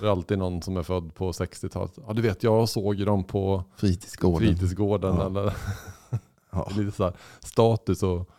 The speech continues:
Speaker 2: Ja, men precis.
Speaker 1: sidospår.
Speaker 2: <clears throat> Ja.
Speaker 1: Hur står det till?
Speaker 2: Nej, men det är bra. Det är, ehm, känns tjatigt nu här. Jag har sagt det här länge, men det är mycket som har varit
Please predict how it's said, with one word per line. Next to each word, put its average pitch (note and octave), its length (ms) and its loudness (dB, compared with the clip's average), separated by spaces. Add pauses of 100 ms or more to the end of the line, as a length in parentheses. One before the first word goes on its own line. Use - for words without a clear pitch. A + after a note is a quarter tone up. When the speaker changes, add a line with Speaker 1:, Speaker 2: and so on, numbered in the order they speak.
(200)
Speaker 2:
Ja, F2 100 -2
men E2 160 -2
precis. - 580 -12 (840)
Speaker 1:
sidospår. A2+ 580 0 (340)
Speaker 2:
<clears throat> A2 340 0
Ja. A#2+ 380 8 (680)
Speaker 1:
Hur A#2+ 440 4
står C3+ 160 0
det A#2 80 2
till? A#2 180 0 (560)
Speaker 2:
Nej, C3 260 2
men C#3+ 160 6
det G2+ 240 6
är F3 140 4
bra. F2 420 2 (180)
Det G#2+ 140 4 (340)
är, A2+ 180 6
ehm, G#2+ 320 6 (1080)
känns - 200 -2
tjatigt G2 520 4
nu F#2 120 6
här. E2 160 6
Jag D#2+ 100 4
har E2+ 60 2
sagt E2+ 300 -2
det D#2+ 60 2
här F2 80 4
länge, E2+ 380 4
men G2+ 140 4
det F#2+ 80 6
är F#2+ 60 4
mycket G#2 380 2
som G#2+ 100 -2
har G2+ 100 6
varit F2+ 280 0